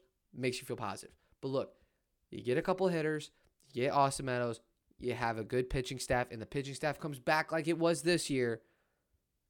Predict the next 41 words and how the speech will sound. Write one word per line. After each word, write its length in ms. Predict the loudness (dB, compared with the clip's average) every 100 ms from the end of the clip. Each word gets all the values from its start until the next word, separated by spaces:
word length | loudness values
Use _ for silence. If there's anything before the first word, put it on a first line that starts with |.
| _ _ _ _ _
and 140 | -8 -4
you're 100 | -4
gonna 80 | 0
be 140 | 0
a 60 | 0
pretty 240 | -2 -2
good 180 | -2 -4
team. 260 | -10 -14 -20 _ _ _ _ _ -20 -10 2
I 200 | 4 4
think 240 | -2 0
this 160 | -2 -2
pitching 340 | -4 -4 -6
staff, 400 | -2 -2 -2 -4 _ _ _ _ _ _ -2
I, 100 | -2 0
I, 60 | -4
I, 440 | -2 -2 -2 -2 0 -2
I 40 |
think 260 | 4 2 4
that 200 | 0 0
if 160 | -2 -2
we 120 | 4
didn't 180 | 4 4
have 120 | -2
the 60 |
pitching 220 | -4 -4 -2
staff 220 | -2 0
that 100 | 0
we 120 | 0
had, 220 | -2 -4 -8
if 140 | -6 -2
it 60 |
was 160 | -2 -2
just 180 | -6 -4
a, 200 | -4 -6 _ -8
if 160 | -4
it 60 | -2
was 180 | -2 -4
worse 460 | 0 2 2 0
or 220 | -2 0
what 160 | 2
it 80 | 2